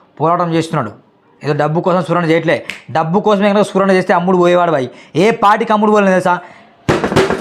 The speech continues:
చెప్పండి, నేను ఏ పార్టీకి అమ్ముడు చెప్పండి, నన్ను విమర్శించేవాడు చెప్తున్నా. ఏ పార్టీకి అమ్ముడు పోలే? బీజేపీ, బీఆర్ఎస్, కాంగ్రెస్, బీఎస్పీ?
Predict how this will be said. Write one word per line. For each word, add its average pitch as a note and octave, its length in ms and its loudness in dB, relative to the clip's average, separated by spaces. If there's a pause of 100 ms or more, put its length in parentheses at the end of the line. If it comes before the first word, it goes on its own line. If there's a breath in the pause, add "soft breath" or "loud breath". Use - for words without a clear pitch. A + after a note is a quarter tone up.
(140)
చెప్పండి, F#3+ 340 -2
నేను F#3 160 2
ఏ G#3+ 100 4
పార్టీకి A#3 300 0
అమ్ముడు G3+ 160 4
చెప్పండి, F3+ 280 0
నన్ను D#3+ 180 -2
విమర్శించేవాడు F3+ 480 2
చెప్తున్నా. A#2+ 440 -4
ఏ F#3 140 4
పార్టీకి G#3+ 300 0
అమ్ముడు F3+ 160 2
పోలే? B2+ 200 -2 (260 loud breath)
బీజేపీ, G#3+ 460 2
బీఆర్ఎస్, G3 500 2
కాంగ్రెస్, G3 380 2
బీఎస్పీ? F3+ 400 0